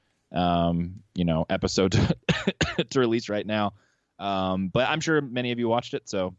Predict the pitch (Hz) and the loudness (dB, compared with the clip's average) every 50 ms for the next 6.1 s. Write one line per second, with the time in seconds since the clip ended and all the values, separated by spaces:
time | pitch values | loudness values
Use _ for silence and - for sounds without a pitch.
0 | _ _ - 107 120 123 123 - 117 120 131 - 110 113 113 113 110 110 107 107 | _ _ -2 -2 -2 -2 -2 0 0 0 0 0 0 0 0 0 0 0 -2 -2
1 | 107 - 117 107 104 104 107 104 104 101 101 101 - - 110 110 113 120 123 - | -2 0 -2 -2 0 0 -2 -2 0 0 0 0 0 -2 -2 -2 -2 -2 -4 -12
2 | _ _ _ _ _ _ _ _ _ _ - 90 95 95 95 95 95 92 95 95 | _ _ _ _ _ _ _ _ _ _ -2 0 0 2 2 0 0 2 2 4
3 | 92 92 92 92 92 92 90 92 92 92 92 92 101 147 196 - - _ _ _ | 4 4 4 4 4 4 4 4 4 4 2 2 2 0 -2 -4 -8 _ _ _
4 | _ _ 101 104 107 107 107 107 107 104 101 101 98 101 101 104 - - - 127 | _ _ -2 2 4 4 4 4 2 2 2 2 2 2 0 -2 -4 -4 -2 -2
5 | 123 123 - - 117 113 113 110 110 104 - _ - 107 104 101 104 101 92 104 | -2 0 2 2 2 4 4 2 0 -2 -4 _ -2 2 4 4 4 2 2 0
6 | 101 85 | 0 0